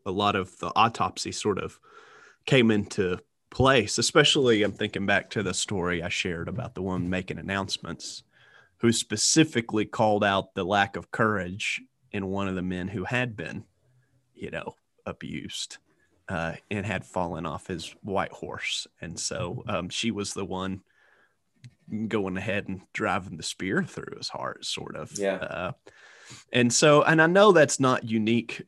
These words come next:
Speaker 1: to women. That's not what I wanna, wanna do,
Speaker 2: Sure.
Speaker 1: um,
Speaker 2: Yeah.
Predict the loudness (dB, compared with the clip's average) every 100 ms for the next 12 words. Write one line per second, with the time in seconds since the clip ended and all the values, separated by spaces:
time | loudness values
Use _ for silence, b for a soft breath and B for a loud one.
0 | -8 -4 0 0 -2 -4 -4 -4 -2 -2
1 | -2 -2 -4 -4 -6 -12 _ -12 -6 -6
2 | -6 -6 -4 -2 0 -2 -2 -6 -4 -6
3 | -6 -10